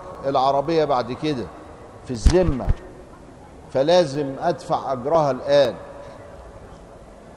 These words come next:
ما ينفعش تبقى إجارة في الذمة والمنفعة هتستلمها أنت كمان أسبوع،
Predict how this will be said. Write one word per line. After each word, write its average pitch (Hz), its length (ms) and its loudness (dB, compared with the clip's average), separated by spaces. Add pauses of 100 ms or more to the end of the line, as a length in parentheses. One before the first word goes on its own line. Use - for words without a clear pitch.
ما 127 80 -2
ينفعش 151 560 0 (1200)
تبقى 151 420 0
إجارة 160 560 2 (200)
في 147 60 -6
الذمة 160 600 -2 (1300)
والمنفعة 165 680 0
هتستلمها 170 760 -2
أنت 170 180 -6
كمان 156 360 -4
أسبوع، 156 600 0